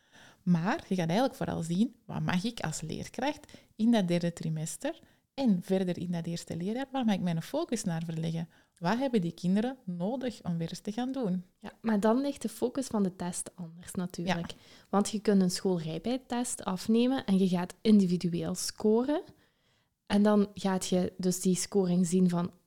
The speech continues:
Speaker 2: is dit kind schoolrijp, ja of nee, volgens deze test. Of je kunt eigenlijk de werkpunten eruit halen voor je klaswerking. En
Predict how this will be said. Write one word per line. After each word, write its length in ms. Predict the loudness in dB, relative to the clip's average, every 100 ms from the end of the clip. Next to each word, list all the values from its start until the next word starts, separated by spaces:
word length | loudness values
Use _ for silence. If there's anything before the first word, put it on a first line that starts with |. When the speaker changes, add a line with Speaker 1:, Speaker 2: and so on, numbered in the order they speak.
| -4
Speaker 2:
is 180 | -2 0
dit 220 | -2 -2
kind 360 | -2 0 -2 -4
schoolrijp, 600 | -4 -2 -2 -2 -4 -6
ja 200 | -6 -6
of 140 | -6
nee, 200 | -6 -4
volgens 480 | -4 -2 -2 -2 -4
deze 400 | -4 -2 -2 -2
test. 460 | -4 -6 -6 -10 -20 _ _ _ _ _ _ _ _ _ 2
Of 460 | 4 4 0 -18 _
je 160 | _ 0
kunt 360 | 4 4 4 0
eigenlijk 400 | -2 0 0 0
de 100 | -2
werkpunten 640 | -2 -6 -2 0 0 0
eruit 420 | 0 0 -2 -4
halen 400 | -4 -4 -4 -6 -8 _ _ _ _ _ _ _
voor 320 | 4 4 4
je 80 | 2
klaswerking. 880 | 0 -2 -2 -4 -4 -6 -8 -6 -8 _ _ _ _ _
En 300 | 4 4